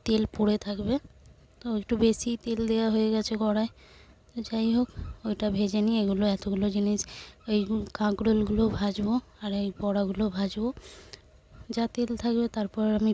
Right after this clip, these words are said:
পেঁয়াজ কাঁচা লঙ্কা বাটিতে তুলে রেখে দেবো। যখন আলু ভাতেটা মাখবো, তখন ওইটা, ওই তেলটা ওতে নিয়ে নেবো, নিয়ে মেখে নেবো আলু ভাতেটা। আর এদিকে বেসনটা আমি শুকনো বেসন দিয়েছিলাম, একটু মেখে নিলাম।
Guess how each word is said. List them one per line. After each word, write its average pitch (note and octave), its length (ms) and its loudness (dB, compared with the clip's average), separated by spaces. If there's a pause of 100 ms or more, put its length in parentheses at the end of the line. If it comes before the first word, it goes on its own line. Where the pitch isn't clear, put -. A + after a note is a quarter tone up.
পেঁয়াজ G#3 360 0
কাঁচা G3+ 280 0
লঙ্কা G#3 320 2
বাটিতে G#3 340 0 (120)
তুলে G#3 300 2
রেখে F#3+ 240 -4
দেবো। G3 200 -2 (840)
যখন A#3 200 4 (100)
আলু A3 200 0
ভাতেটা A#3 400 0
মাখবো, A3+ 280 2 (240)
তখন G#3+ 280 0
ওইটা, G3+ 240 2 (240)
ওই G#3 80 4 (100)
তেলটা G3+ 300 -2 (100)
ওতে A3 180 -2 (100)
নিয়ে G3+ 200 2
নেবো, A3+ 200 0 (300)
নিয়ে A3 220 4
মেখে G#3+ 340 2
নেবো G#3+ 180 4 (960)
আলু G3+ 220 0
ভাতেটা। G#3 340 0 (360)
আর G#3 140 -6
এদিকে G3 320 -2
বেসনটা A3 460 2
আমি A3+ 100 2 (100)
শুকনো A#3 360 4
বেসন A3+ 320 2
দিয়েছিলাম, A3+ 320 0 (200)
একটু - 160 -2 (100)
মেখে G#3 340 2
নিলাম। G#3 260 2